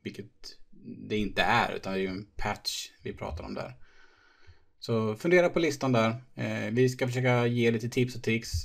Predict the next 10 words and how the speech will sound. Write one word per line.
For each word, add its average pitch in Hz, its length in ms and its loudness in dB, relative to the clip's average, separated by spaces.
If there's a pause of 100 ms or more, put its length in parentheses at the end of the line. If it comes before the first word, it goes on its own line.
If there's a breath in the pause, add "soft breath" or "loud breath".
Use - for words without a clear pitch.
(140)
framöver 104 420 0
på 104 180 -4
vilka 101 420 -2
mappar 107 420 -4
som, 104 480 -6
eh, 104 180 -10
ni 104 120 -4
kan 110 160 -8
plocka 107 200 -10
bort. 110 260 -10